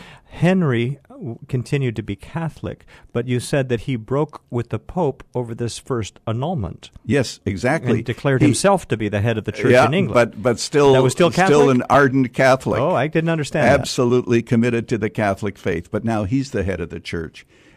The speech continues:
Speaker 2: And, uh, guess what? Uh, the Pope isn't.
Speaker 1: Hmm.
Speaker 2: So that was the big break. Okay, now Henry dies.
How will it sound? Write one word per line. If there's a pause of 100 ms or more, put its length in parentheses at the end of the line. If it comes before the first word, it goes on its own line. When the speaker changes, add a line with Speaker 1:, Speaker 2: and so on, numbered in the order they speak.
Speaker 2:
And,
uh,
guess
what? (400)
Uh,
the
Pope (180)
isn't. (140)
Speaker 1:
Hmm.
Speaker 2:
So
that
was
the
big
break. (100)
Okay,
now
Henry
dies.